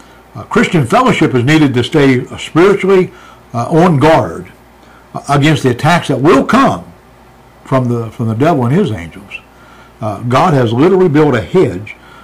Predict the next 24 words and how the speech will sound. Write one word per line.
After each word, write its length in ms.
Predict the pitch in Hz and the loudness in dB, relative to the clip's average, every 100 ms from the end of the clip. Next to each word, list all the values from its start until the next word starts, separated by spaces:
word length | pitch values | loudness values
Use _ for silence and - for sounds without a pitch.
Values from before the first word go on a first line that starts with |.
| - _ - | -20 _ -18
uh, 340 | 117 107 - - | -16 -16 -18 -10
about 340 | 117 135 156 | -4 -2 -2
the 80 | - | -4
church, 480 | - 156 127 - - - - - - - | -4 -2 -2 -6 -18 -20 -20 -20 -20 -16
uh, 100 | 110 | -12
and 200 | 104 131 | -4 0
we 100 | 139 | 2
need 140 | 180 165 | 2 2
to 80 | 127 | 0
stay, 340 | - 147 139 | 0 0 0
uh, 100 | 120 - | -4 -8
and, 280 | 117 131 | -8 -6
and, 320 | 127 123 107 - - | -4 -6 -8 -14 -14
and, 300 | 127 117 110 - - | -8 -6 -6 -12 -12
and 160 | 117 | -4
we 120 | 131 170 | 0 2
need 260 | 151 247 | 4 2
that 220 | 165 101 | 0 -4
hedge 300 | 110 101 131 | -8 -6 -4
in 80 | 131 | -2
order 200 | 143 156 | 0 0
to 60 | 131 | 0
stay 180 | 165 143 | 0 -2
effective, 580 | - 202 - 117 131 | 0 -4 -4 -8 -10